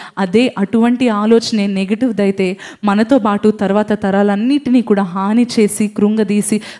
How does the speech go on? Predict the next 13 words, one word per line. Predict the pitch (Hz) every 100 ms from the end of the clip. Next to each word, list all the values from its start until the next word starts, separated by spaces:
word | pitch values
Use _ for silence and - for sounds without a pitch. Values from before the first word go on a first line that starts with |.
| -
కంప్లీట్‌గా | 202 214 220 214
నాశనం | 196 185 196 - 202 196
చేయగలదు. | 196 190 190 180 185 - -
ఆ | 202 220
ఆలోచన | 202 208 269 302 - 214 226
శ్రేష్టమైనదై, | - 214 233 - 247 226 208 202 208 - - -
చక్కనిదై, | 226 226 320 311 226 226
మన | 226 214
జీవితాన్ని | 185 226 240 262 240
కట్టు | 233 196 254
విధముగా | 240 233 220 208
ఉండాలి | 208 190 196 196 202
అంటే | 175 180 180